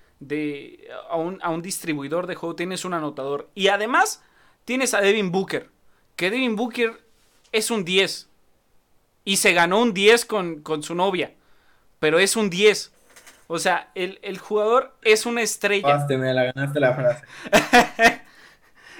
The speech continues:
Speaker 1: Es, eh, eh, Devin Booker es una estrella y puedo considerar que es una de las estrellas más infravaloradas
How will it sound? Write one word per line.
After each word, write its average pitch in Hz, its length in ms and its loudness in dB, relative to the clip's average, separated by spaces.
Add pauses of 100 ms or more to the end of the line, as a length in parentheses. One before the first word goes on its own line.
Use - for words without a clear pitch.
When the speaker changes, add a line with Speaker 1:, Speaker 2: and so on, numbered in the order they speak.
Speaker 1:
Es, 220 300 0
eh, 233 320 0
eh, 208 240 -4 (200)
Devin 233 360 -2
Booker 240 240 -4
es 220 120 -4
una 226 120 -8
estrella 175 440 -8
y 175 120 -10
puedo 214 280 2
considerar 151 600 -6 (320)
que 156 100 -6
es 160 180 -10
una 180 260 -8
de 185 100 -8
las 143 240 -6
estrellas 151 480 -10
más 151 300 -12
infravaloradas 151 1200 -8